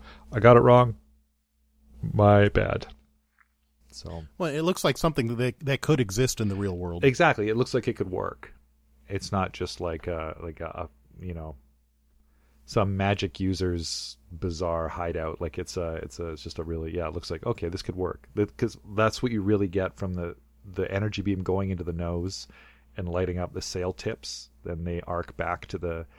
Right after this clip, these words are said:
Speaker 1: to the exhaust, to the main engine.
Speaker 2: Yep.
Speaker 1: You're like, "Oh, that's how it works." You know, that's how this thing that looks functional actually works, you know? So that's, uh, yeah, I agree. That's the one thing that you always get as a bonus when it comes to the Sid Mead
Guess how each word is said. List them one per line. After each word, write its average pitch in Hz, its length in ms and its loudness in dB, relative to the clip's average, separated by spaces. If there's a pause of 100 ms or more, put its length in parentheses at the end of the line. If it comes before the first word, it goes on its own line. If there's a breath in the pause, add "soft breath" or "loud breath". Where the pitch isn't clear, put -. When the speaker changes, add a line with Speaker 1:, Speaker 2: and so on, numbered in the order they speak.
(280 soft breath)
Speaker 1:
to - 120 -8
the 85 120 -2
exhaust, 85 480 -4
to 90 80 -8
the 80 100 -6
main 82 240 -6
engine. 90 340 -4
Speaker 2:
Yep. 104 240 -8 (120)
Speaker 1:
You're 101 100 0
like, 95 160 0
"Oh, 131 100 2
that's 151 240 0
how 123 160 4
it 98 60 0
works." - 540 -6 (600)
You 98 80 -6
know, 92 140 0
that's 113 220 2
how 110 140 2
this 98 240 -2
thing 87 400 0 (300)
that 92 180 -2
looks 92 240 -2
functional 85 640 -6
actually 82 400 -6
works, 80 600 -8 (120)
you 90 120 -6
know? 87 120 -4
So 90 200 -2
that's, 87 320 -4
uh, 85 220 -2 (460 soft breath)
yeah, 82 260 -6
I 87 80 -2
agree. 87 360 -4
That's 101 240 0
the 160 60 0
one 156 120 2
thing 151 140 2
that 139 100 -4
you 120 120 4
always 113 240 4
get 107 160 4
as 95 140 0
a 95 60 0
bonus 92 420 -2
when 90 140 -6
it 85 100 -12
comes 87 240 -8
to 90 120 -4
the 82 100 -4
Sid 87 280 -6
Mead 87 240 -4